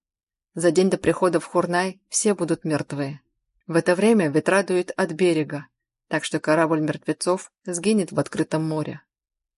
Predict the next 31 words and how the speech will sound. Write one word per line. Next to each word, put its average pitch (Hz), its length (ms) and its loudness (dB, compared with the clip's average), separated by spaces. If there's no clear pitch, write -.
А 165 140 -2
вы 185 120 6
должны 185 380 4
будете 190 400 2
в - 80 -18
темноте 170 580 -2
спустить - 460 -4
шлюпку - 580 -2
и 214 80 0
уйти. 185 580 -2
Сегодня 160 560 0
же. 147 240 -14
Успеете. 160 760 -4
До 175 160 4
берега 185 360 4
сейчас 190 420 -2
меньше 208 320 2
десяти 185 400 0
лиг, 185 400 0
ветра 190 500 2
еще 160 220 -2
пару 208 260 0
дней 196 240 2
не 156 120 0
будет. 143 480 -6
Видите 247 420 2
искру 214 460 2
впереди 175 420 2
слева 156 380 2
по 190 160 0
курсу? 165 500 -6